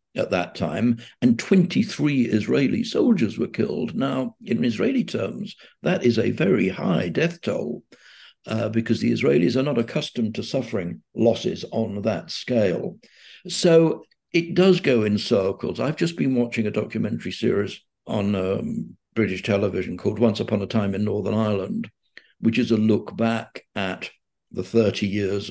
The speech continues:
of troubles, so-called, in Northern Ireland, just by interviewing people who were directly involved in them on both sides of the conflict.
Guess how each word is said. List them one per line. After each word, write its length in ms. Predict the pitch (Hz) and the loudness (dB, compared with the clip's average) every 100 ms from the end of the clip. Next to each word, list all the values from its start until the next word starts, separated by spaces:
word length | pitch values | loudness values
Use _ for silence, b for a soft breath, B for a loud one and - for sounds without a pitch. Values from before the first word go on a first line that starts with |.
| - | -4
of 380 | 92 98 - - | -2 -2 -6 -16
troubles, 600 | - 127 104 90 92 85 - | -4 0 2 2 -2 -6 -6
so-called, 680 | 98 101 - 90 - - | -2 0 0 0 -2 -2
in 240 | 104 107 104 | 0 2 2
Northern 280 | 98 101 | 2 -2
Ireland, 520 | 90 92 - - - B B B B | -4 -6 -4 -4 -4 B B B B
just 300 | 156 143 - | 4 4 4
by 140 | 120 | 2
interviewing 720 | 117 127 127 117 113 104 98 98 | 4 6 6 4 2 0 -2 -2
people 380 | 98 85 92 | -2 -2 -2
who 140 | 95 101 | -2 -2
were 140 | 107 | 0
directly 720 | 98 98 101 101 - 101 104 | 0 2 2 0 -2 -6 -6
involved 640 | 98 101 87 85 92 - - | -4 -6 -4 -4 -4 -6 -6
in 220 | 82 80 | -6 -4
them 200 | 76 - | -6 -6
on 140 | - | -2
both 200 | 139 123 | 4 4
sides 300 | - - - | 2 -4 -4
of 80 | 110 | -4
the 60 | - | -4
conflict. 560 | - 57 - - - | -4 -4 -4 -8 -10